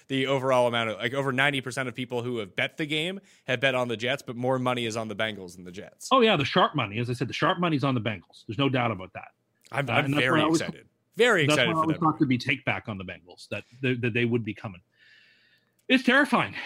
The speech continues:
Speaker 2: I mean, the Jets are the best te-, one of the three or four best teams in the A F C right now, but the Bengals are desperate. They're at home. They need a win. Uh, they're,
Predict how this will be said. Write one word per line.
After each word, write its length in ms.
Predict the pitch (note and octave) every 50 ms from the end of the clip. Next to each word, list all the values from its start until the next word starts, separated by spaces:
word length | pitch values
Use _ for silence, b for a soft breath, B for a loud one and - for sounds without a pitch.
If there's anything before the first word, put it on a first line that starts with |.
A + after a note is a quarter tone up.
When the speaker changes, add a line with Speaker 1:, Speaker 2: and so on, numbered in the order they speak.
| B B
Speaker 2:
I 60 | F3
mean, 140 | F#3 F#3 F3
the 40 | E3
Jets 320 | B2 F#3 G3 G3 - -
are 260 | F#3+ F3 E3 C3+ G#2+ G2+ _ - A2+ A2
the 100 | A2 D3+
best 280 | C#3 D3+ D3+ C3 - -
te-, 200 | - D#3+ F3+ F#3+
one 180 | E3 E3 E3 D3+
of 60 | C3+
the 60 | A#2
three 180 | - - C#3+ C#3
or 40 |
four 140 | B2 - C3
best 260 | A2+ C3 B2+ A2+ -
teams 220 | - C#3+ C3 A#2+ -
in 60 | B2+
the 180 | A#2+ A#2 A#2+ A#2
A 40 |
F 80 | G#2 -
C 180 | - - C3 D3+
right 180 | B2+ F2+ F2+
now, 180 | F#2 F2+ F2 G#2+
but 220 | A2 G#2 A#2+ A2 -
the 80 | - A#2+
Bengals 640 | G2 - A#2+ B2 B2 A#2 C3+ C3+ C3+ B2 - - - _ _ _ _ _ - A#2 - _ -
are 300 | C#3 B2+ B2 B2+ A#2+ G#2 -
desperate. 400 | - B2 B2 - - - E3+ D#3+ - -
They're 160 | B2+ G#2+ F#2+
at 60 | F#2
home. 420 | - - - C#3+ D3+ D#3+ F3+ F#3 D3+
They 100 | A2+ A2
need 220 | A2 A#2+ C3 B2+
a 40 | B2+
win. 400 | G#2 G2 A#2+ B2+ C#3 E3+ G3+ G3+ - b b b b b _ -
Uh, 300 | A#2 A2+ A#2 A2+ A2+ A2+ -
they're, 180 | G#2+ A2+ B2+